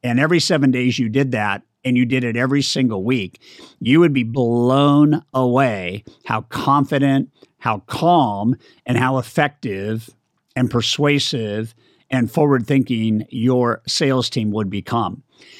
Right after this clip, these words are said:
So inspiration is something that I think every meeting should start with, and it should be led by you because you are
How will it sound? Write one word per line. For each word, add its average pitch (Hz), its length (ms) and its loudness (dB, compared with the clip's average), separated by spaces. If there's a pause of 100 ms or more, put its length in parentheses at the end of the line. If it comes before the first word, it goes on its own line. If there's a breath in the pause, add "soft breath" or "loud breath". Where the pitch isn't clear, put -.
(160 loud breath)
So 180 240 0
inspiration 160 880 2
is 127 840 0
something 131 500 0
that 120 360 0
I 135 80 -2
think 131 220 0
every 143 180 2
meeting 131 320 4
should 113 220 -6
start - 360 -2
with, 92 280 -14
and 127 120 -2
it 120 120 -2
should 135 180 -4
be 120 140 0
led 139 560 -2
by 123 260 0
you 117 460 2
because 120 480 0
you 127 240 4
are 123 520 2